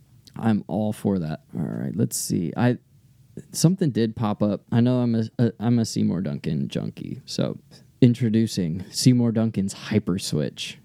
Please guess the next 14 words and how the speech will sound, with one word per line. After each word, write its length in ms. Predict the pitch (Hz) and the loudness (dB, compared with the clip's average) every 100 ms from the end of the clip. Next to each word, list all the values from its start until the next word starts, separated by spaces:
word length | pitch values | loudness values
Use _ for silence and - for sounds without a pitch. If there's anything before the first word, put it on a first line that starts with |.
| - | 0
If 240 | 113 107 | 2 4
you 140 | 120 127 | 4 4
guys 240 | 135 131 | 2 2
haven't 560 | 127 110 110 - - - | 0 2 0 -2 -12 -2
watched 340 | 120 101 104 - | 0 2 0 0
the 60 | |
video 400 | 98 101 101 104 | 2 2 2 2
on 200 | 107 110 | 2 2
this, 240 | 113 113 - | 2 0 -2
I 140 | 95 98 - _ | -4 -4 -6 _
definitely 560 | 104 104 - 107 92 95 | 0 2 2 2 2 0
recommend 560 | 90 95 101 92 92 | -2 -2 -2 0 0
it. 160 | 85 - | -2 -4
Like, 220 | 85 87 | -4 -4